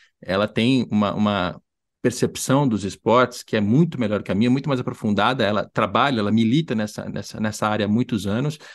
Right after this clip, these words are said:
e não tenho a menor dúvida de que tem um monte de modalidades que precisam de muito mais atenção e apoio do, do governo do que qualquer coisa envolvendo esportes.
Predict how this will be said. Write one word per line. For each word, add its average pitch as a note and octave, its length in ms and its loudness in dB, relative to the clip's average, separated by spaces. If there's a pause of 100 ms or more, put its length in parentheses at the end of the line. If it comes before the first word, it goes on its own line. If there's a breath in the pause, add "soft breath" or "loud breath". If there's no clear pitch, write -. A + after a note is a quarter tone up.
(180 loud breath)
e A#2+ 280 -2
não C3 160 2
tenho D#3 160 2
a - 20 4
menor D3+ 400 4
dúvida C3 400 0
de A2+ 80 -2
que G#2+ 60 -12
tem D#3+ 100 -6
um F3 40 -2
monte D#3+ 380 0
de D#3 80 -8
modalidades A#2 540 0
que - 60 -20
precisam C#3+ 400 -4
de C3 240 -2
muito F3 320 0
mais C#3 180 0
atenção B2+ 560 0
e A#2+ 60 4
apoio A2+ 440 0
do, G#2+ 320 -4
do G#2+ 140 -8
governo A2 480 0
do D3+ 160 -2
que C#3+ 280 -2 (540 soft breath)
qualquer C3+ 280 0
coisa C#3+ 300 0
envolvendo C3+ 440 2
esportes. B2+ 540 0